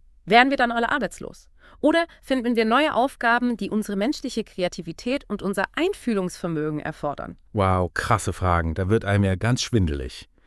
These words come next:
Speaker 2: Aber hey, vielleicht ist am Ende alles halb so wild. Vielleicht nehmen uns die Maschinen ja einfach nur die lästigen Aufgaben ab und wir haben dann mehr Zeit für die schönen Dinge im Leben.
Speaker 1: Das ist natürlich auch möglich. Aber Harari will uns nicht entmutigen, sondern zum Nachdenken anregen.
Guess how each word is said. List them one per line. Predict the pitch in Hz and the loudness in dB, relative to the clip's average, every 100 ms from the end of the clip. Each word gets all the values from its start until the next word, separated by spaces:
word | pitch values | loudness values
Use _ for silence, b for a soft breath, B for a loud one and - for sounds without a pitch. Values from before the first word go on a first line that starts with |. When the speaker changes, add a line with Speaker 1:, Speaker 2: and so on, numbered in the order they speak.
| b b b b b | b b b b b
Speaker 2:
Aber | 120 120 | 2 4
hey, | 110 85 76 - _ | 4 0 -2 -10 _
vielleicht | - - 107 202 | -6 0 2 0
ist | 147 | 0
am | 123 | -2
Ende | 107 185 | 0 0
alles | 139 147 143 120 - - - | 0 -2 -2 -4 -12 -20 -12
halb | - 196 - | 0 0 0
so | 85 | 0
wild. | 90 85 78 | 2 2 0
Vielleicht | - 104 104 | -2 -2 2
nehmen | 127 131 | 4 4
uns | |
die | 113 | 2
Maschinen | 110 101 147 | 2 2 4
ja | 139 | 4
einfach | 110 110 110 | 2 2 0
nur | |
die | 107 101 | 2 4
lästigen | 113 - 120 | 2 2 -2
Aufgaben | 82 101 - 104 104 | 0 -2 0 0 0
ab | 131 156 - b b | 0 -2 -8 b b
und | 95 | -4
wir | 87 | 0
haben | 82 95 | 2 2
dann | 92 92 | 4 4
mehr | 120 175 | 4 0
Zeit | - 113 117 | -2 -2 -2
für | 120 | -2
die | 123 | -6
schönen | - 90 87 | -2 0 2
Dinge | 110 107 | 2 2
im | 78 76 | 0 -2
Leben. | 65 65 71 | -4 -8 -6
Speaker 1:
Das | - 185 | -2 -2
ist | 208 | -2
natürlich | 226 226 226 233 - | -4 -4 -4 -6 -8
auch | - | -6
möglich. | 156 - 180 B B B | -8 -8 -14 B B B
Aber | 233 277 269 254 | 2 4 2 2
Harari | 247 226 277 320 311 220 | 2 6 6 4 0 -2
will | 240 | 0
uns | 262 254 | 0 0
nicht | 269 | -2
entmutigen, | 247 208 247 302 302 285 277 | 0 2 0 0 -2 0 0
sondern | 240 233 233 | 0 0 0
zum | - 226 | 0 0
Nachdenken | 226 254 - 180 160 156 | 4 2 0 -4 -4 -4
anregen. | 139 139 131 120 - | -6 -6 -8 -10 -14